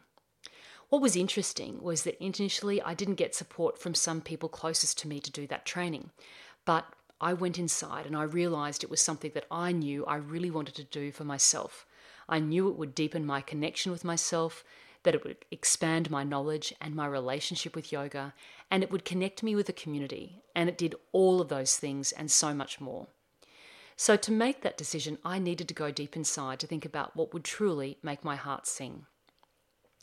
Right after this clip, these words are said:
The other thing that I wanted to say about step number three is that it doesn't have to be about changing your entire life.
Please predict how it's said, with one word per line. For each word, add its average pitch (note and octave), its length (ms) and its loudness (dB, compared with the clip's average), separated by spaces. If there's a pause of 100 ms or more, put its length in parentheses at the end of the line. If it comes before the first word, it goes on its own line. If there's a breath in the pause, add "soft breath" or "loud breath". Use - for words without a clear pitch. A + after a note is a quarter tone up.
(640 loud breath)
The C#4 80 12
other G4+ 140 8
thing F4 160 8
that A3 80 8
I E3+ 80 10
wanted D#3+ 260 2
to E3 80 -6
say C#3+ 400 2
about - 300 -4
step - 280 0
number D3+ 200 -4
three C#3 580 -6 (300 loud breath)
is G3 240 6
that G#3 160 6
it - 180 -8
doesn't A3+ 300 -2
have A3 140 0
to F3+ 60 -4
be F3 120 4
about D#3+ 240 0
changing D#3 440 0
your D3 120 0
entire C#3+ 440 -4
life. B2 460 -4